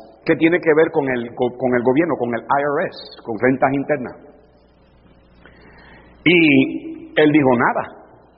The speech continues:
Y una de las cosas que este pastor me, me, me dijo a mí fue, "El I R S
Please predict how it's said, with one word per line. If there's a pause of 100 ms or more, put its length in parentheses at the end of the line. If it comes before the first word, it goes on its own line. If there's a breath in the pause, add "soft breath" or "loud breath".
(1160)
Y
una
de
las
cosas
que
este
pastor
me,
me,
me
dijo
a
mí (800 soft breath)
fue, (1000)
"El
I (200)
R
S